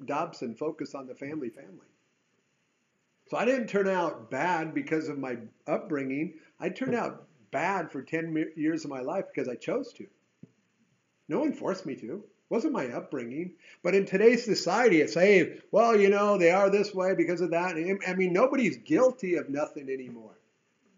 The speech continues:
Hey, the guy killed them because, you know, his father and his, da, da, da, da, da, da. Man, it's, you know why that is? Because psychology has crept into the courtroom. And the church has bought into it.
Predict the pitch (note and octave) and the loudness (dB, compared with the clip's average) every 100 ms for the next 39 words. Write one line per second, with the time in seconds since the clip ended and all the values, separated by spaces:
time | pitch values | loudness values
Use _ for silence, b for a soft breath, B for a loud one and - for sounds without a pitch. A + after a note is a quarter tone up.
0 | _ _ _ A#3+ F#3 E3+ A#3 A#3 - A3+ | _ _ _ 0 0 2 2 0 4 6
1 | C#4 A3+ G3 G#3+ G3 G3 F#3 D#3 B3 A#3 | 6 4 2 0 0 2 2 0 0 0
2 | D#3 D#3 F3+ G#3+ A3+ A3 F3+ C#3 B2+ D3+ | 0 0 0 2 0 0 0 -2 -4 -2
3 | A3 A3+ F3+ C#3+ G3 G#3+ F3+ F3 F#3+ D#3+ | 2 2 0 -4 -4 -2 -2 -4 -6 -8
4 | F3+ D#3+ A3 A#3+ - - _ _ E3+ F3 | -8 -6 -4 -4 -6 -10 _ _ 0 2
5 | F3 F3+ E3 D#3+ G#3 A3+ - b b - | 2 0 -2 -2 -4 -6 -14 b b -12
6 | - C#3+ - C#3+ B2+ - D3+ F3 D3 - | -6 -8 -6 -8 -10 -10 -8 -4 -6 -6
7 | A#2+ - - D3 - C3+ A#2+ G#2+ B2+ - | -12 -12 -12 -12 -10 -12 -12 -14 -14 -14
8 | G2 _ _ _ _ _ _ _ _ _ | -20 _ _ _ _ _ _ _ _ _
9 | - A#2+ - D3+ D#3 C3+ G#2+ A#2 B2+ A#2 | -14 -14 -10 -6 -6 -6 -12 -10 -12 -12
10 | B2+ D#3 - G2+ _ - | -14 -14 -20 _ _ -20